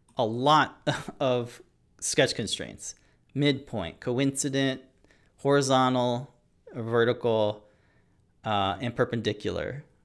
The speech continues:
right? Those are, like, the main constraints that will take you very, very far. And it's, I think it's important to kinda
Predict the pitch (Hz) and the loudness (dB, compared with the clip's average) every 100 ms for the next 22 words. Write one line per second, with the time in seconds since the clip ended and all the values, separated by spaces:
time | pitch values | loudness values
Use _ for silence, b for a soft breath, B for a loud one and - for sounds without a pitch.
0 | _ - 107 95 131 139 175 180 175 156 | _ -10 -6 -2 0 0 2 2 0 0
1 | 143 151 165 175 170 165 165 160 b b | 2 2 2 0 0 0 -2 -4 b b
2 | b b b _ _ _ 165 143 - 143 | b b b _ _ _ 0 0 0 2
3 | 131 101 69 - - 123 113 101 - - | 2 2 -4 -8 -8 -2 2 2 0 -6
4 | 117 113 113 117 117 113 110 110 104 123 | -2 0 2 0 0 -2 0 0 2 4
5 | 143 143 135 120 110 98 - 90 - 101 | 6 6 6 2 0 -2 -4 -4 -4 -6
6 | 82 110 107 - 123 135 123 120 - 123 | -6 -6 -6 -6 -4 -4 -4 -8 -4 -4
7 | 117 120 - 104 98 | -4 -6 -6 -6 -6